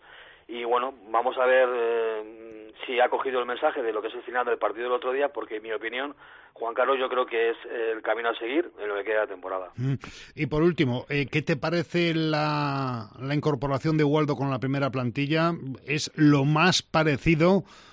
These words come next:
Speaker 2: a Hervías que tenemos, aunque tiene más, eh,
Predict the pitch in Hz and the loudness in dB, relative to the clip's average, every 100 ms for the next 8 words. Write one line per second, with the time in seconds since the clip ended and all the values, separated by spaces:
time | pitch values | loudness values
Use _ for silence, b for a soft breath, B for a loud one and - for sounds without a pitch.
0 | B B _ - 123 117 123 160 143 - | B B _ -2 0 2 6 6 6 2
1 | 147 143 147 160 180 - - 147 147 139 | 0 2 4 4 2 -2 2 4 6 4
2 | 147 139 - - 156 175 190 185 170 170 | 4 2 0 2 4 6 4 4 4 4
3 | 180 - - - - - 123 139 139 139 | 2 0 -4 -6 -8 -12 -8 -4 -2 -2
4 | 135 131 131 127 120 | -2 -2 -4 -6 -6